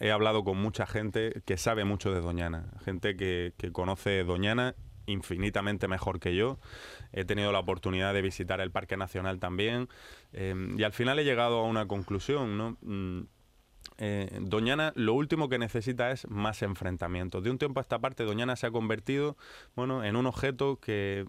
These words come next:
tanto unos como otros intentan primero manosear y luego lanzárselo a la cara en busca de un rédito electoral del que yo también, eh,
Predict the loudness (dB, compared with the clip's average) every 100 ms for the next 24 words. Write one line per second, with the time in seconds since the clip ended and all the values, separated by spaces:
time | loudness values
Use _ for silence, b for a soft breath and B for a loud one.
0 | -10 _ -2 -2 2 2 4 4 2 0
1 | 2 2 0 0 0 0 0 0 2 2
2 | 2 2 0 0 0 0 2 2 2 2
3 | 0 0 -2 0 0 0 2 0 0 -2
4 | -2 -2 0 0 0 0 0 0 0 0
5 | -2 -2 0 0 -2 -8 -4 -2 0 0
6 | 2 2 2 2 0 -6 -6 -4 -2